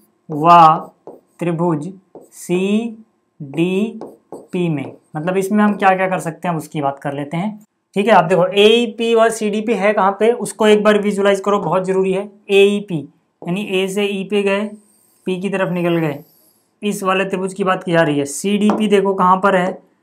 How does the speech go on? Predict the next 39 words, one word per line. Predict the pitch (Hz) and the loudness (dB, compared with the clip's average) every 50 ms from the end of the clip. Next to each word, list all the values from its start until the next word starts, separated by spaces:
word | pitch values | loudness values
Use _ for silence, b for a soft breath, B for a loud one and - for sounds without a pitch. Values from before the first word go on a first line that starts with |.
| _ _ _ _ _ _ _ - | _ _ _ _ _ _ _ -20
सी | - - - 196 196 208 202 | -18 -10 -6 -4 -4 -4 -2
से | 202 208 208 208 196 | -2 0 0 0 0
डी | 170 170 185 180 | 0 -2 -2 -2
पे | 180 196 196 | -2 -2 -2
जाओ, | 185 190 185 190 202 196 | 0 2 2 2 0 -2
पी | 196 - 190 185 | -4 -4 -4 -4
पे | 175 185 190 | -2 -4 -4
निकल | 185 180 180 175 160 | -4 -2 -2 -2 -2
जाओ, | 156 151 139 143 - _ _ _ _ _ _ _ _ _ _ _ _ _ _ _ _ _ _ _ - | -2 -4 -6 -8 -14 _ _ _ _ _ _ _ _ _ _ _ _ _ _ _ _ _ _ _ -2
इस | 214 202 - - | -2 -2 0 -2
त्रिभुज | 202 185 175 180 170 | -2 -2 -2 -6 -6
को | - - 214 202 | -4 0 0 0
इसके | 180 - - - 185 233 262 262 - - _ _ | 0 -2 -2 0 0 0 0 -4 -8 -16 _ _
समरूप | - - 185 180 175 180 165 156 | -8 -6 -4 -2 0 -2 -2 -2
दिखाना | 151 156 - 135 139 147 147 143 | -4 -6 -6 -6 -4 -4 -4 -4
है। | 139 139 127 - b b b b b b b - | -6 -8 -10 -12 b b b b b b b -2
अब | 180 165 | -2 0
देखो | 160 180 160 151 | 0 0 0 0
समरूप | 147 - 151 156 170 196 190 | 0 -2 -2 0 0 0 0
दिखाने | 185 185 180 180 185 185 | 2 0 0 0 -2 -2
के | 180 | -2
लिए | 185 185 | 0 0
हम | 185 180 | 0 2
क्या | 175 185 185 | 2 2 4
करेंगे | 175 175 160 156 151 147 139 | 4 2 0 0 -2 -2 -2
यार, | 139 139 147 151 - - _ _ _ _ _ _ _ _ _ _ - | -2 -2 -2 -4 -8 -16 _ _ _ _ _ _ _ _ _ _ -6
देखो | 165 151 170 | -2 -2 0
उधर | 185 185 214 208 | 2 4 4 4
नब्बे | 214 220 208 196 202 214 | 4 0 0 0 0 0
है | 220 214 | 0 0
तो | 220 226 | 0 0
जाहिर | 208 202 196 | 0 0 0
सी | 202 | -2
बात | 214 208 208 | -4 -2 0
ये | 208 196 | -2 0
भी | 190 196 196 | 0 0 -2
नब्बे | 196 180 170 175 | -2 -2 0 0
होगा | 170 151 147 143 156 | 0 0 0 0 -2
ना। | 185 190 170 | -2 -4 -8